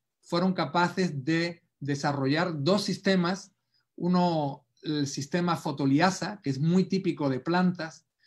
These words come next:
que es un sistema específico de reparación del A D N por daño provocado por la radiación ultravioleta. Este sistem-, sistema es específico,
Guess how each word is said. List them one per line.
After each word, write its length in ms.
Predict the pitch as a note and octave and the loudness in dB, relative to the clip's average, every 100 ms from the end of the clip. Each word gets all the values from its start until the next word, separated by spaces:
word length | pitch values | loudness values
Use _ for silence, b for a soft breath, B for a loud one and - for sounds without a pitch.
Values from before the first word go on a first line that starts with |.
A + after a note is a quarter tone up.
| b b b _ | b b b _
que 100 | F3 | -2
es 140 | E3+ | 0
un 100 | G#3+ | 2
sistema 400 | G3 F#3 G3+ G3 | 2 0 2 2
específico 840 | F#3 - D3+ G3+ F#3+ F#3+ F#3+ F#3+ F3+ | 0 -2 -4 -4 -4 -4 0 -2 -2
de 160 | E3+ D3+ | -2 -2
reparación 720 | C#3+ C#3+ C#3+ C3+ - F3 F3+ | -2 -2 -2 -2 -4 -2 0
del 160 | F3 F3 | 2 0
A 80 | |
D 220 | F3 E3+ E3+ | 0 -2 -2
N 300 | E3+ F3 - _ _ | -4 -8 -14 _ _
por 280 | D3+ D3 C#3+ | -2 0 2
daño 560 | E3 F3 E3+ E3+ - _ | 0 0 -2 -4 -8 _
provocado 680 | D3 C3 B2+ B2+ D#3+ E3 C#3+ | -6 -4 -2 0 0 0 -2
por 140 | D3 | -2
la 100 | C3+ | -2
radiación 640 | B2+ B2 A#2+ A#2 D#3 D3+ C#3 | -2 -6 -8 -6 -6 -2 -2
ultravioleta. 800 | C#3 C#3+ C3+ C3+ C3+ C3+ - _ _ _ _ _ _ _ _ | -2 -2 0 0 0 -2 -10 _ _ _ _ _ _ _ _
Este 260 | D#3+ F3 | -4 -2
sistem-, 460 | F#3+ F#3 F#3+ F#3+ F#3+ | 0 0 2 0 -2
sistema 440 | - E3 G3 F#3+ | -6 -4 0 2
es 140 | F#3 G3 | 2 0
específico, 880 | F#3+ - D3+ C#3 A3 - C#3 - | -6 -6 -6 -2 -2 -4 -10 -14